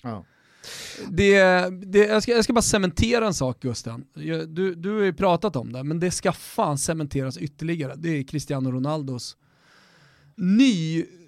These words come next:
Speaker 2: nyfunna solbränna.
Speaker 1: Mm.
Speaker 2: Alltså hans glans,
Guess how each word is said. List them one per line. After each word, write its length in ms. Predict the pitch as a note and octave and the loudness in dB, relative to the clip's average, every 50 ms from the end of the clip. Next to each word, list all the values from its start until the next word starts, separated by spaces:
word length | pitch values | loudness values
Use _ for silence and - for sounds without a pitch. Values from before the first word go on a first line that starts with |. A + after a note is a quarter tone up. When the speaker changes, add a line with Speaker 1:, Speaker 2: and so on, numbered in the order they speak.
| _ _ _ G#3 G#3 F#3+ F#3 G3+ G3 G3 G3 G3 G3+ G#3 G3 | _ _ _ -20 -20 -20 _ -20 -20 -20 -20 -20 -18 -12 -6
Speaker 2:
nyfunna 600 | F#3 G3+ A#3+ A3+ F#3 D#3+ - - F#3+ F3 E3+ D#3+ | -2 0 0 0 0 -4 -2 -2 -2 0 0 0
solbränna. 760 | - - A#3 G3+ E3 D#3 D#3 F#3+ A3 A3+ G3+ D3 G#2+ - A2+ - - _ | 0 0 0 -2 0 0 2 2 2 2 2 0 -4 -6 -10 -14 -12 _
Speaker 1:
Mm. 180 | A#2+ B2+ B2 - | -4 -4 -2 -2
Speaker 2:
Alltså 160 | E3 - F#3 | -2 0 2
hans 240 | F3 G#3 G#3 G3 F3+ | 2 4 2 2 0
glans, 800 | D#3+ D3 E3+ F#3+ G#3 A3 G3+ C3 A2 A2+ A2 G#2+ - - - - | -2 -2 0 2 2 2 2 0 -2 -8 -8 -6 -6 -6 -6 -8